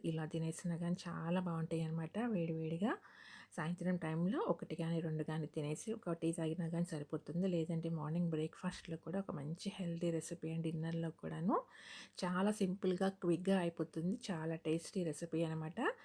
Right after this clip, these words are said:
మీరు కావాలంటే టొమాటో చట్నీతో చాలా బాగుంటుందండి. తప్పకుండా ట్రై చేసి చూడండి. మీకు ఎలా వచ్చిందో కూడా నాకు తప్పనిసరిగా కామెంట్ చేయండి.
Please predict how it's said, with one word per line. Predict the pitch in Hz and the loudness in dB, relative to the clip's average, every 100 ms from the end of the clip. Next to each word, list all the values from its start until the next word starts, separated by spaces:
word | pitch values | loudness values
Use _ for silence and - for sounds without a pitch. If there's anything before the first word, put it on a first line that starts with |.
| - - - | -18 -18 -2
మీరు | 180 170 | 0 0
కావాలంటే | 170 170 170 165 156 | 2 2 2 2 0
టొమాటో | 175 156 170 175 - | 0 0 0 -2 -4
చట్నీతో | 175 - 165 - - | -4 -4 -6 -6 -8
చాలా | 175 165 180 190 | -2 2 2 2
బాగుంటుందండి. | 170 160 165 160 160 247 | 2 0 -2 -2 -2 -4
తప్పకుండా | 196 - 175 160 165 180 | -6 -10 -8 -4 -4 -4
ట్రై | 147 147 | -2 -4
చేసి | - 170 | -4 -6
చూడండి. | - 156 175 294 | -4 -4 -2 -2
మీకు | 330 185 | -2 0
ఎలా | 156 170 | 2 2
వచ్చిందో | 180 - 175 165 | 0 -2 -2 0
కూడా | 151 156 | 2 0
నాకు | 156 262 - | -2 -6 -6
తప్పనిసరిగా | 196 - 175 180 180 196 | -6 -6 -4 -4 -2 -2
కామెంట్ | 170 160 160 - | 0 -2 -2 -2
చేయండి. | 175 170 165 | -2 0 0